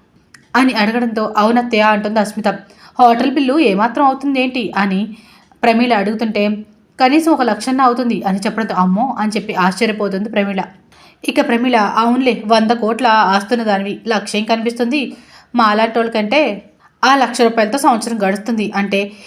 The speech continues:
ఇక అస్మిత, "మాలాంటోళ్ళు అంటారేంటి, మనందరం ఒకటే కదా, నాతో పాటు మీరు కూడా కోటీశ్వరులే" అని చెప్పడంతో ఇక ప్రమీళ పొంగిపోతూ, "తినమ్మా, బాగా తిను, ఇదిగో నీకు చికెన్ వేస్తాను" అని చెప్పి ఇక చికెన్ వడ్డిస్తూ ఉంటుంది అస్మితకి.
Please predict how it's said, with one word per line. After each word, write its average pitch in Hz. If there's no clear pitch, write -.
ఇక 330
అస్మిత, 240
"మాలాంటోళ్ళు 294
అంటారేంటి, 262
మనందరం 226
ఒకటే 240
కదా, 240
నాతో 226
పాటు 254
మీరు 240
కూడా 277
కోటీశ్వరులే" 247
అని 208
చెప్పడంతో 208
ఇక 208
ప్రమీళ 214
పొంగిపోతూ, 208
"తినమ్మా, 349
బాగా 233
తిను, 214
ఇదిగో 294
నీకు 262
చికెన్ 277
వేస్తాను" 240
అని 226
చెప్పి 214
ఇక 214
చికెన్ 214
వడ్డిస్తూ 202
ఉంటుంది 202
అస్మితకి. 202